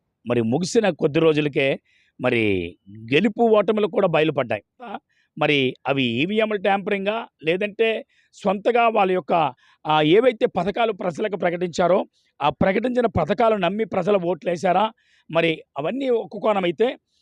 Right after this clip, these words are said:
మరి ఇప్పుడు కోణంలో ఏంటంటే, ఒక పక్కన మరి గెలిచి, గెలిచిన వెంటనే మరి ప్రమాణాలు, ప్రమాణ స్వీకారాలు ముగిసిన వెంటనే మరి చాలా కార్యక్రమాలు జరిగాయి. మరి ఈ కార్యక్రమంలో ఈరోజు ప్రత్యేకంగా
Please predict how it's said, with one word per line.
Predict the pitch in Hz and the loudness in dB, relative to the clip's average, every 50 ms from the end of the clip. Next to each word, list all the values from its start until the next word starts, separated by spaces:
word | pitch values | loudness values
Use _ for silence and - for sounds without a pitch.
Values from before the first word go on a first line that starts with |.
| _ _ - 170 | _ _ -4 0
మరి | 175 180 | 0 0
ఇప్పుడు | 185 151 - 285 269 | 0 0 -2 -6 -6
కోణంలో | 262 - 233 233 233 240 240 233 233 | -4 0 2 2 2 2 0 -2 -2
ఏంటంటే, | 220 214 220 208 202 196 196 208 185 180 202 220 214 _ _ _ _ - | -4 -4 -6 -6 -6 -4 -2 0 2 2 2 0 -2 _ _ _ _ -10
ఒక | - 196 170 - 208 | -10 -8 -6 -2 -4
పక్కన | 190 - - 247 240 220 | -4 -2 -2 -2 -2 0
మరి | 202 196 185 180 175 170 165 - _ _ _ - 143 139 | 0 0 0 0 0 -2 -4 -6 _ _ _ -8 -4 -2
గెలిచి, | 180 226 247 202 - 269 233 | -2 -2 -2 -4 -8 -6 -2
గెలిచిన | 208 208 208 - - 220 208 | -2 -2 -2 -2 -4 -6 -4
వెంటనే | 196 185 180 160 185 185 185 190 190 185 - _ _ _ _ - | -4 -6 -6 -6 -6 -6 -4 -6 -6 -8 -12 _ _ _ _ -4
మరి | 156 156 160 | -2 -2 -2
ప్రమాణాలు, | - - 175 170 202 240 254 269 269 262 254 | 0 0 0 2 4 4 4 4 4 4 2
ప్రమాణ | 165 202 226 233 240 | 2 2 2 0 0
స్వీకారాలు | - - 208 214 - 233 208 196 190 185 | 0 0 0 0 2 2 2 4 4 2
ముగిసిన | 175 165 156 160 185 160 233 214 | 2 0 -2 -4 -2 -2 0 0
వెంటనే | 196 190 180 151 185 180 190 202 226 - _ _ _ _ _ - - | 0 0 -2 -2 -2 -2 -2 -2 -4 -4 _ _ _ _ _ -4 -2
మరి | 165 180 | -2 0
చాలా | - - 254 - - 247 254 | -2 -2 -2 0 2 2 0
కార్యక్రమాలు | 226 - 226 226 220 - - 226 214 208 196 185 | 0 0 0 -2 -2 -2 -4 -4 -4 -2 -2 0
జరిగాయి. | 170 170 170 165 170 - - - _ _ _ _ - | 0 0 0 0 0 -2 -2 -6 _ _ _ _ 0
మరి | 170 202 208 | 2 2 2
ఈ | 175 | 2
కార్యక్రమంలో | - 196 214 254 262 - - 247 254 247 240 240 226 214 214 208 202 202 _ _ _ _ - | 0 0 2 2 0 -2 -4 -4 -4 -2 -2 -2 0 2 2 0 0 -2 _ _ _ _ -2
ఈరోజు | - 233 240 - | 2 2 2 2
ప్రత్యేకంగా | - - 170 165 - - 247 233 220 233 233 226 226 220 202 | 0 -2 -4 -2 0 0 0 2 0 -4 -4 -2 -2 -2 -2